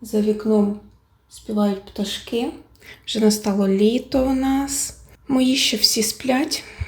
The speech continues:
Я встала, е, о сьомій годині, вже приготувала кашу дітям. Е, це в нас кускус ось такий з молочком.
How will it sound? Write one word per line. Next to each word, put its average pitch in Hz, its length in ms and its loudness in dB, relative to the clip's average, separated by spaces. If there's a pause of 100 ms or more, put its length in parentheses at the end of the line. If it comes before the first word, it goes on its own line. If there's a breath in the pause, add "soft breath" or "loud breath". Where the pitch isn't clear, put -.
(640 loud breath)
Я 226 180 2
встала, 247 640 0 (240 loud breath)
е, 220 360 0
о 214 80 2
сьомій 220 340 4
годині, 214 380 6
вже 208 160 0
приготувала 214 600 0
кашу 233 440 -6
дітям. 226 580 -2 (340 soft breath)
Е, 190 220 -2
це - 260 0
в 208 60 4
нас 202 420 2 (120)
кускус 302 800 -4 (600 loud breath)
ось 254 240 -6
такий 247 440 -4
з 240 80 -2
молочком. 233 840 0